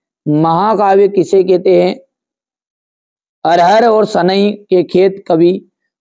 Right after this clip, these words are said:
को कैसे दिखाई देते हैं? सुविधा और मनोरंजन के उपकरण से बच्चे वंचित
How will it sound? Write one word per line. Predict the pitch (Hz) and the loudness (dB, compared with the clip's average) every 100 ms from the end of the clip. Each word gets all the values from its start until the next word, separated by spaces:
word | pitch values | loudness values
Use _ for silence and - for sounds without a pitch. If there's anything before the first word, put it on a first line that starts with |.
| - | -4
को | 185 | -4
कैसे | 185 175 170 180 | 0 -2 0 0
दिखाई | 156 - 156 175 | 0 0 0 2
देते | 175 180 175 | 0 0 -2
हैं? | 180 214 _ _ _ _ _ | -4 -8 _ _ _ _ _
सुविधा | - 190 202 226 240 | 0 2 2 2 2
और | - 196 190 | 0 0 0
मनोरंजन | 175 175 180 185 180 202 190 | 0 0 0 0 0 -2 -2
के | 190 | -2
उपकरण | 170 - 180 185 196 _ _ _ | -2 -2 -2 -2 -6 _ _ _
से | 185 | -2
बच्चे | 170 156 _ 180 | -2 -6 _ -2
वंचित | 180 156 143 185 | -2 -4 -4 -4